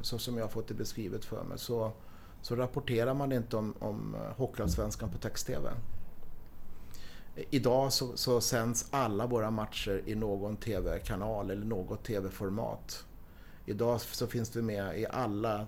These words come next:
tidningars, eh, alltså sportsidor och vi rapporteras på alla sätt. Hockeyallsvenskan har ju seglat upp, eh, och är Sveriges tredje största liga. Och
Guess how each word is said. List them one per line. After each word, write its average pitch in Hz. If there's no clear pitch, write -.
tidningars, 107
eh, 85
alltså -
sportsidor 101
och 104
vi 110
rapporteras 107
på -
alla 90
sätt. -
Hockeyallsvenskan 131
har 131
ju 123
seglat 107
upp, 120
eh, 95
och 120
är 113
Sveriges 107
tredje 101
största -
liga. 95
Och 113